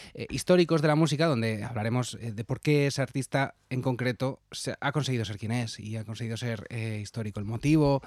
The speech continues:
eh, estrictamente musical porque, por el que le ha llevado a, a ser quien es.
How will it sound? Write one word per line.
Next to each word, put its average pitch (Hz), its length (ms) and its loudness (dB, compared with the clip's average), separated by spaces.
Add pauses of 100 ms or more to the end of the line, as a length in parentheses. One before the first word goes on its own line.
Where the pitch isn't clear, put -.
(320)
eh, 120 480 0
estrictamente 143 500 2
musical 135 480 2
porque, 107 480 -4
por 107 120 -8
el 107 40 -6
que 104 140 -6
le 104 280 -4
ha 107 60 -2
llevado 107 320 -2
a, 101 280 -2
a 107 280 -10
ser 117 220 -6
quien 110 180 -6
es. 110 220 -6